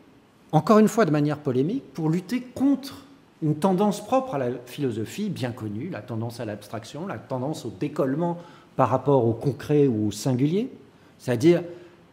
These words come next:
la tendance à la généralisation d'une part et à la totalisation d'autre part. Soit dit en passant, cette tendance bien connue de la philosophie à l'abstraction et à la totalisation,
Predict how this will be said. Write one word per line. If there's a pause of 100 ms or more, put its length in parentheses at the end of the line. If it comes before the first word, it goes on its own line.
la
tendance
à
la
généralisation
d'une
part
et
à
la
totalisation
d'autre
part. (1400)
Soit
dit
en
passant,
cette
tendance
bien
connue (640)
de
la
philosophie (260)
à
l'abstraction (1700)
et
à
la
totalisation,